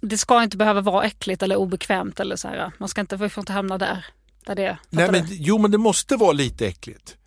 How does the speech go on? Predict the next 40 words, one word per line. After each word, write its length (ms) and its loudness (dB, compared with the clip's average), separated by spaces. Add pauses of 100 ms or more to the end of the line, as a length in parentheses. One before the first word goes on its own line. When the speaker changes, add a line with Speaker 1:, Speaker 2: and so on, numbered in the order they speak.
(160)
Speaker 2:
för 120 0
att 80 0
det 80 -10
ska 120 -4
vara 120 2
fantastiskt. 560 -6 (280)
Det, 120 2 (100)
det, 180 2
det, 120 4
vänta 200 4
nu 120 4
här. 180 2
Speaker 1:
Mm. 120 4
Speaker 2:
Låt 120 4
mig 140 2
f-, 80 -16 (280)
driva 380 2
den 100 4
här 80 2
tesen. 400 -2 (100)
Speaker 1:
Mm. 200 -2 (640)
Speaker 2:
Att 160 2
ha, 440 6
nu 200 4
tar 140 4
vi 100 4
sex 280 0
som 100 0
exempel 340 0
här, 80 4
för 120 0
det 40 6
är 20 6
det 40 6
första 240 2
som 120 -6
dyker 200 0
upp 140 -4
i 40 -4
huvudet. 440 -8